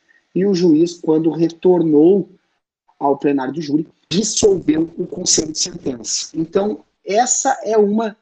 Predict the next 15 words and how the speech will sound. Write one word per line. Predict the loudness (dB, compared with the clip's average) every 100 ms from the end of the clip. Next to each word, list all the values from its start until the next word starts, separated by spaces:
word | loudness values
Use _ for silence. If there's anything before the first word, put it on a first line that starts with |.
| -6
das | -4 -4
características | -6 -6 -4 -4 -4 -6 -8 -8 -16 _ _ _ -6
importantes | -2 2 2 0 -2 -4 -4 -10 -10 -10 -6
do | -6
tribunal | -4 -6 -4 -4
do | -6
júri. | -2 -2 -2 -10
As | -12
pessoas | -8 -6 -2 -2
não | -2 -4 -6
podem | -6 -4 -4 -6
se | -8 -4 -4
comunicar. | -4 -8 -6 -10 -6 -8 -8 _ _ _ _ _ _ _
Talvez | 0 2 0 0 -2 -4
isso | -8 -10